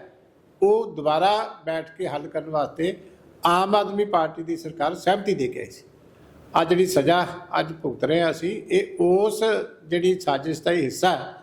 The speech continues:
ਜਿਹੜੀ ਜੈਪੁਰ ਦੇ ਵਿੱਚ ਦੋ ਹਜ਼ਾਰ ਤੇਈ ਦੇ ਵਿੱਚ ਮੀਟਿੰਗ ਹੋਈ ਸੀ।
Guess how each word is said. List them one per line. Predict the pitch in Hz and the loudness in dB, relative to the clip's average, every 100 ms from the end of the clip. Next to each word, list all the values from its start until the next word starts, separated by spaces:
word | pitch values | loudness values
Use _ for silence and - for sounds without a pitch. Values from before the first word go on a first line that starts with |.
| - _ _ _ - | -20 _ _ _ -2
ਜਿਹੜੀ | 160 196 | 2 2
ਜੈਪੁਰ | 180 156 156 165 214 | 2 2 2 2 0
ਦੇ | 240 | 0
ਵਿੱਚ | 233 226 | -2 -2
ਦੋ | 202 | 0
ਹਜ਼ਾਰ | 208 214 202 - - 170 - | 2 2 0 -8 -16 -18 -2
ਤੇਈ | 180 180 | 2 2
ਦੇ | 185 | 2
ਵਿੱਚ | 180 185 | 0 -4
ਮੀਟਿੰਗ | 160 156 147 | -6 -6 -6
ਹੋਈ | 120 | -6
ਸੀ। | 120 | -8